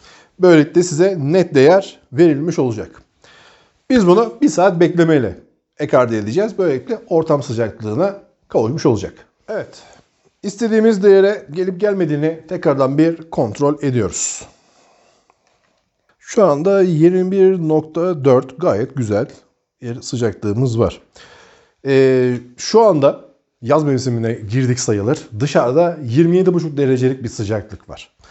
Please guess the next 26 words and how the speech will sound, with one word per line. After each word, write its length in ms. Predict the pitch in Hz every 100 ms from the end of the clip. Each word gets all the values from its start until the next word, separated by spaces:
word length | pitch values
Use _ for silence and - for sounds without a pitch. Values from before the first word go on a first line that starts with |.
| - - - -
Ee, 300 | 127 123 123 -
ev 180 | 202 214
içindeki 840 | 196 131 143 123 127 131 170 180 -
sıcaklık 640 | - 196 196 196 180 117 110
değerimiz 520 | 139 170 185 175 120
de 240 | 120 - - _ _ _ _ _
şöyle 400 | - 147 151 120
bir 160 | 120 120 -
evin 180 | 120 147
içinde 260 | 127 117 123
biraz 200 | 131 120
bir 60 |
gezdirirsek 840 | 110 107 104 110 113 110 92 95 - _ _ _ - _ -
ki 200 | 147 151
burada 220 | 160 160
stüdyo 340 | 160 165 160
ışıklarımız 560 | 156 156 165 156 151 110
bir 60 |
hayli 240 | 117 147 151
fazla, 400 | 151 147 135 143
iki 200 | 123 135
üç 140 | 147
derecede 320 | 139 143 135
fazla 380 | - - 113 120
olduğunu 360 | 147 131 123 110
biliyorum. 480 | 117 131 120 -